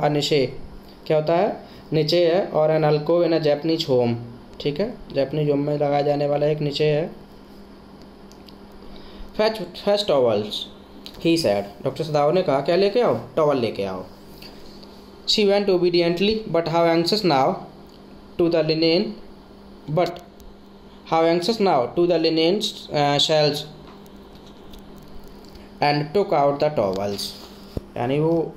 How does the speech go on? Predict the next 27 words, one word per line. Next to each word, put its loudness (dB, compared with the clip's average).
obediently 0
गई, 2
but 2
how 2
anxious 0
now, 2
लेकिन 2
अभी 0
वो 0
क्या 2
हो 2
रखी -2
थी? 2
चिंतित 0
हो 4
रखी 0
थी। 2
To 4
the 4
linen, 2
uh, -2
linen 2
shelves, 0
लिनेन 2
शेल्फ -2
में 2
गई 4